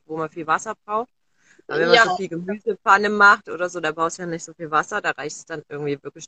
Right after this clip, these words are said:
Speaker 1: seine fünf Tage.
Speaker 2: Ja, wow, das, das ist echt gut,
Speaker 1: Ja.
Speaker 2: weil, äh, wenn ich mal, ich weiß es jetzt nicht mehr ganz genau, aber einfach mal so grob überschlagen, was ich, äh, in Portugal, also wo ich auf der letzten Reise mit
Speaker 1: Mhm.
Speaker 2: dem Van war, ich hab auch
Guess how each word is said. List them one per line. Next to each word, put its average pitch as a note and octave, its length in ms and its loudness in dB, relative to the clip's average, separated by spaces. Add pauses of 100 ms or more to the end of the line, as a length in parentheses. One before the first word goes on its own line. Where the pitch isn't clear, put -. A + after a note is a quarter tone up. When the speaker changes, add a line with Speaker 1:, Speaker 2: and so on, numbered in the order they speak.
Speaker 1:
seine D3 300 -10
fünf D3+ 260 -16
Tage. D#3+ 420 -4 (520)
Speaker 2:
Ja, B3+ 440 6
wow, A#3 340 6
das, B3 300 2
das C#4+ 260 2
ist E4+ 180 0
echt - 280 0
gut, D4+ 280 8
Speaker 1:
Ja. A3 60 -2
Speaker 2:
weil, A3 240 8
äh, B3+ 240 -2 (320)
wenn B3+ 160 8
ich D#4 140 2
mal, D4 160 2
ich - 100 -2
weiß C4 240 2
es D4+ 120 -8
jetzt C#4+ 200 -2
nicht C#4 160 -2
mehr B3+ 140 2
ganz A#3+ 280 2
genau, A#3+ 300 4
aber A3 160 6
einfach A3+ 300 0
mal A#3 160 4
so A3+ 200 2 (280)
grob B3+ 360 2
überschlagen, A#3 640 4
was A#3 240 0
ich, A3+ 220 -2
äh, G3+ 420 6 (100)
in G#3+ 180 0 (200)
Portugal, B3+ 680 4
also G#3+ 440 4
wo G#3 120 0
ich G#3+ 160 0
auf G#3 140 0
der G#3+ 140 0
letzten G#3+ 320 2
Reise A#3+ 340 2
mit A#3+ 160 2
Speaker 1:
Mhm. - 20 0
Speaker 2:
dem A3+ 220 2
Van A3+ 360 0
war, A#3+ 180 4 (300)
ich - 80 -4
hab B3+ 120 4 (120)
auch B3+ 260 6